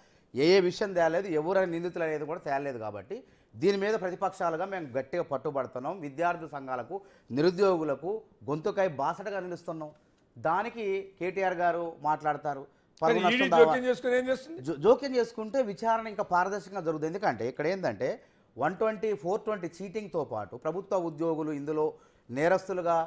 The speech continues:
Speaker 1: అరెస్ట్, అరెస్ట్ అయినప్పుడు ఫోర్ ట్వంటీ, తర్వాత వన్ ట్వంటీ అంటే దేశద్రోహం, రాజదోషం, రాజద్రోహం వంటి కేసులు పెట్టినప్పుడు ఆ, ఆ అకస్మాత్తుగా ఈ, ఆ ఈడీకి అవకాశం ఉంటుంది విచారణ జరుపుకోవడానికి. అంటే కేంద్ర ప్రభుత్వం వెంటనే ఈ విచారణలో, ఆ, విచారణ చేసే అవకాశం ఉంటుంది.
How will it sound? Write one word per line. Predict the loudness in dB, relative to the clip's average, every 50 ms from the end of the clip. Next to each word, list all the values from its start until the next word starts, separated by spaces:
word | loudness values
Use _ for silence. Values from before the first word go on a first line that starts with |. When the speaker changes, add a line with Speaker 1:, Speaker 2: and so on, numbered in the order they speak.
| -4 -10 _ _ -10 -6
Speaker 1:
అరెస్ట్, | -2 0 0 -2 -2 -4
అరెస్ట్ | -6 -6 -6 -6 -4 -4
అయినప్పుడు | -4 -4 -4 -6 -10 -10 -10 -8 -8 -10 -12 _ _ _ _ _ _ 2
ఫోర్ | 2 2 2
ట్వంటీ, | 2 0 0 0 0 -2 -6
తర్వాత | -4 0 0 2 2 2 0
వన్ | -2 -4 -2 -2
ట్వంటీ | -4 -4 -2 -4
అంటే | -4 -2
దేశద్రోహం, | -2 -2 -2 -2 -4 -4 -4 -2 -2 -2 -2 0
రాజదోషం, | 0 0 0 0 0 -2 -4 -4 -4 -8 -10 -10 -8
రాజద్రోహం | -4 -2 -2 -2 -2 -4 -6 -6 -6 -6 -8
వంటి | -10 -10 -12 -12
కేసులు | -12 -10 -10 -10 -12 -12 -14 -16 -16 -18 -20 -20 -20 -10 _ -2
పెట్టినప్పుడు | -2 -2 0 0 -2 -2 -2 -4 -6 -6 -6 -8 -10 -14 _ _ _ _ _ 6
ఆ, | 8 8 8 8
ఆ | 8 6 6 6 4
అకస్మాత్తుగా | 2 2 -2 -2 2 2 2 2 2 2 0
ఈ, | 0 2 2 4
ఆ | 4 6 4
ఈడీకి | 4 2 2 2 2 0 0 2 0 2
అవకాశం | 2 2 2 0 -2 -4 -4 -6 -8
ఉంటుంది | -6 -4 -4 -2
విచారణ | 0 0 0 0 2
జరుపుకోవడానికి. | 0 -2 -2 -2 -2 -4 -2 -4 -4
అంటే | -8 -6 -4 -4
కేంద్ర | -2 -2 -2
ప్రభుత్వం | -2 -2 -4 -4 -4 -6 -6 -4 -4
వెంటనే | -4 -4 -4 -6 -6 -6
ఈ | -4 -4
విచారణలో, | -4 -2 -2 -2 -2 -2 -2 -4 -6 -6 -8 -12 _ _ _ _ 0
ఆ, | 2 4 4 4 4 2 0 -2 -4
విచారణ | -2 0 2 2 2 2
చేసే | 0 -2 0 0 0
అవకాశం | 0 0 2 0 0 -2 -2 -4 -10
ఉంటుంది. | -10 -12 -16 -18